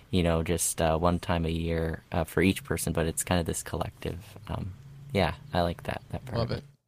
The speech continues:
Speaker 2: Do you like winter too? Or is
Speaker 1: Yeah.
Speaker 2: that a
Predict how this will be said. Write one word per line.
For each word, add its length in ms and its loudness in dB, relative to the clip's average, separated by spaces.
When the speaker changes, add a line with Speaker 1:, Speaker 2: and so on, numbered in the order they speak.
Speaker 2:
Do 80 4
you 100 6
like 220 6
winter 400 2
too? 400 4
Or 100 2
is 100 4
Speaker 1:
Yeah. 200 10
Speaker 2:
that 320 8
a 20 -20